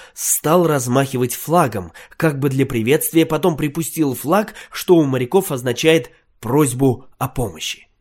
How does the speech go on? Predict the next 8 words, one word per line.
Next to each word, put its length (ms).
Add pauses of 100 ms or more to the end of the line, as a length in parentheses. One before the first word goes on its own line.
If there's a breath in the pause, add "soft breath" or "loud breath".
(400 soft breath)
Пароход 480
приблизился 720
ещё 340
мили 300
на 180
три, 380 (240 loud breath)
но 220
флаг 600